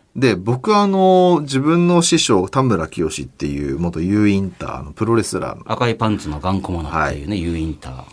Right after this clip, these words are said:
Speaker 1: で、立木さんと佐藤栄三の
Speaker 2: あ、そうそう、福山さんにもこの、この人ユーインターで、「ユーインター？」って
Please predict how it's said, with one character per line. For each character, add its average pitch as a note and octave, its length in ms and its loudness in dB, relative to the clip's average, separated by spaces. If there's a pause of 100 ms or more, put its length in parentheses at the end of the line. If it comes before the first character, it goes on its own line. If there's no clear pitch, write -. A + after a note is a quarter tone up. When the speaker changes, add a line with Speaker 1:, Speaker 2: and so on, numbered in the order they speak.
(160)
Speaker 1:
で、 G2+ 140 2
立 - 480 -4
木 G#3 140 -2
さ G3+ 260 2
ん F#3+ 100 2
と F3+ 140 -2
佐 A2 180 -4
藤 A#2+ 400 -4
栄 - 20 0
三 - 0 -
の - 60 0
Speaker 2:
あ、 A2 60 -2
そ - 160 -4
う - 20 -4
そ D3+ 80 0
う、 B2+ 40 -4
福 - 100 -4
山 C#4+ 120 2
さ F#3 100 0
ん - 20 2
に C3 60 4
も G#2 40 -2
こ A2 80 -2
の、 G#2 80 0
こ F3+ 120 -6
の A#3+ 40 0
人 - 100 -4
ユ G3+ 260 2
ー - 20 -
イ F#4 60 -2
ン F#4 100 -6
タ B2 160 2
ー - 20 -4
で、 D#2 260 -8
「ユ G2 300 0
ー E4 140 6
イ G#4+ 80 6
ン F#4 100 0
タ - 80 0
ー？」 B2 240 -4
っ - 0 -
て - 60 -20